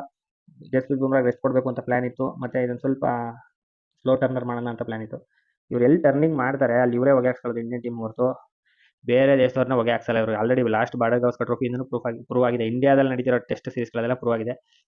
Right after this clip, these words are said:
ಇವರು ಒಂದು ಮೀಡಿಯಮ್ ಆಗಿ ಮಾಡ್ಬೇಕು ಪಿಚ್‌ನ ಹೊರತು ಏನೋ ಸ್ಪಿನ್ನಿಗೆ ತುಂಬಾ ಸಪೋರ್ಟ್ ಮಾಡಿದ್ರೆ ಇವ್ರು ಸ್ಪಿನ್ನರ್ಸ್‌ಗೆ ಇರಲಿ, ಬೇರೆ ಸ್ಪಿನ್ನರ್ಸ್‌ಗೆ ಎಲ್ಲಿ ಸಾಕತ್, ಸಾಕತ್ ಸಿಕ್ಬಿಡ್ತದೆ. ನಮ್ಮ ಇಂಡಿಯನ್ ಬ್ಯಾಟ್ಸ್‌ಮನ್ಗಳೇ ಆಡಲ್ಲ ಅವಾಗ.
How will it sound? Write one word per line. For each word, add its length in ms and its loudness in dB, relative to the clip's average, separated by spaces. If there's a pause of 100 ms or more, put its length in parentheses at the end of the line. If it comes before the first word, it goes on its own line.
ಇವರು 540 -2
ಒಂದು 280 -6
ಮೀಡಿಯಮ್ 380 2
ಆಗಿ 100 -2
ಮಾಡ್ಬೇಕು 280 -4
ಪಿಚ್‌ನ 260 -8
ಹೊರತು 420 -2
ಏನೋ 120 -4
ಸ್ಪಿನ್ನಿಗೆ 380 -2
ತುಂಬಾ 180 -2
ಸಪೋರ್ಟ್ 280 -2
ಮಾಡಿದ್ರೆ 280 -2
ಇವ್ರು 220 2
ಸ್ಪಿನ್ನರ್ಸ್‌ಗೆ 380 -2
ಇರಲಿ, 160 2
ಬೇರೆ 240 4
ಸ್ಪಿನ್ನರ್ಸ್‌ಗೆ 340 -2
ಎಲ್ಲಿ 120 -4
ಸಾಕತ್, 320 -8
ಸಾಕತ್ 220 -6
ಸಿಕ್ಬಿಡ್ತದೆ. 720 -12 (120)
ನಮ್ಮ 140 -4
ಇಂಡಿಯನ್ 200 0
ಬ್ಯಾಟ್ಸ್‌ಮನ್ಗಳೇ 380 -4
ಆಡಲ್ಲ 220 -2
ಅವಾಗ. 180 -6